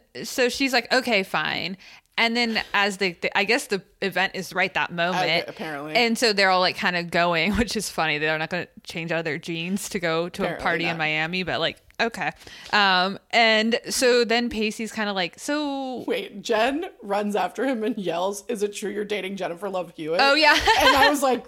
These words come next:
Speaker 2: the early two thousands were just a real time.
Speaker 1: I know.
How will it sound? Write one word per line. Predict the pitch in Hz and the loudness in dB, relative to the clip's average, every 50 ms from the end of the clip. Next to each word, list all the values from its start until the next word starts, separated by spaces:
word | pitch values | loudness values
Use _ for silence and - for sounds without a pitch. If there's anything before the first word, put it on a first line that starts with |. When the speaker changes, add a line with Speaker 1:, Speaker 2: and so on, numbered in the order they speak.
| - 180 | -14 -6
Speaker 2:
the | 170 208 226 | -4 -2 0
early | - 214 220 233 226 254 | 0 2 2 2 2 0
two | - 277 285 | 0 -2 -2
thousands | - - 190 190 190 196 262 254 196 220 | 0 0 0 0 0 -2 -2 -4 -4 -4
were | 196 190 180 | -6 -8 -8
just | 190 190 190 - | -8 -10 -8 -8
a | 190 | -6
real | 170 156 160 180 185 175 170 | -6 -6 -4 -4 -2 -2 -2
time. | 165 - - 165 151 143 156 190 277 | -2 -4 -4 -4 -2 -4 -2 -2 -2
Speaker 1:
I | 277 262 254 | -2 0 0
know. | 247 233 233 233 226 226 220 208 202 196 190 185 175 180 | 2 2 4 4 4 2 2 2 0 0 0 0 -2 -2